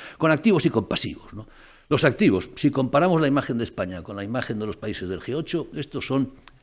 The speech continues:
y desde hace mucho tiempo además, esto no es nuevo, no es de ahora, es de hace ya más de diez años. Cuando comenzábamos a investigar sobre estas cosas en el año noventa y seis, ¿verdad, Fernando?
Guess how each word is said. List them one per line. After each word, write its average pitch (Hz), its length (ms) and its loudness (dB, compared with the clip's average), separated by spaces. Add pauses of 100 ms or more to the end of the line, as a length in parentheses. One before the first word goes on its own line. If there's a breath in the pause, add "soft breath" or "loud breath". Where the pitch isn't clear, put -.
(480 soft breath)
y 123 100 0
desde 117 160 0
hace 156 140 0
mucho 127 240 0
tiempo 98 320 2
además, 82 320 -10
esto 117 200 -8
no 110 120 -2
es 104 80 -4
nuevo, 92 320 2
no 101 100 -6
es 95 80 -6
de 95 80 -2
ahora, 95 260 0
es 95 120 -6
de 104 80 -6
hace 87 160 -8
ya 95 140 -2
más 85 220 -6
de 90 80 -6
diez 90 200 -4
años. 80 320 -6
Cuando 80 240 -12
comenzábamos 107 520 -4
a 104 40 -2
investigar 95 400 -2
sobre 98 140 -4
estas - 200 -10
cosas 107 240 -8
en 87 80 -8
el 95 60 -6
año 98 80 -6
noventa 90 280 -6
y 90 40 -8
seis, 113 240 0
¿verdad, 95 240 -10
Fernando? 104 400 -6